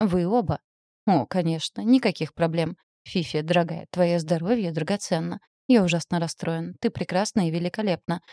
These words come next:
И если бы не смертельная опасность для тебя, я бы вызвала этих наглых гельсов на дуэль за один твой благосклонный взгляд. Но сама судьба против нашей любви, милая.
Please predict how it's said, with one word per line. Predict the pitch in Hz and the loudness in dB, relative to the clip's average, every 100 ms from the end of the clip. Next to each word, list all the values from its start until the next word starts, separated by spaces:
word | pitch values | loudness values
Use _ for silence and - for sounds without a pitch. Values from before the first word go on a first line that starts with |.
| _ | _
И | 220 | 0
если | 208 170 - 180 | 0 0 -2 -2
бы | 160 | -2
не | 165 | -2
смертельная | 156 175 160 175 165 160 | -2 -4 -2 0 0 -2
опасность | - 175 - 185 - | -2 -4 -2 -4 -4
для | 170 160 | -6 -6
тебя, | 156 175 196 202 _ _ | -6 -4 -4 -4 _ _
я | 254 240 | 2 2
бы | 170 170 | 2 -2
вызвала | 180 170 170 | -2 -2 -2
этих | 160 - - | -2 -6 -4
наглых | 175 165 170 156 | -2 0 0 0
гельсов | 175 208 - 180 | -2 -2 -2 -2
на | 180 | -2
дуэль | 165 170 190 208 _ _ - | -2 0 -2 -4 _ _ 0
за | 220 185 | 2 2
один | 170 175 | 2 0
твой | - 190 | 0 -2
благосклонный | 165 180 160 - 175 165 165 | 0 -2 -4 -2 0 0 -4
взгляд. | 165 160 165 - _ _ _ | -4 -6 -6 -10 _ _ _
Но | - 196 | 2 2
сама | - 165 160 | 4 0 2
судьба | 170 160 165 156 | -4 -4 -6 -6
против | 170 160 175 | -6 -6 -6
нашей | 185 170 - | -4 -4 -2
любви, | 175 165 185 | -4 -2 -2
милая. | 175 175 185 | -2 0 0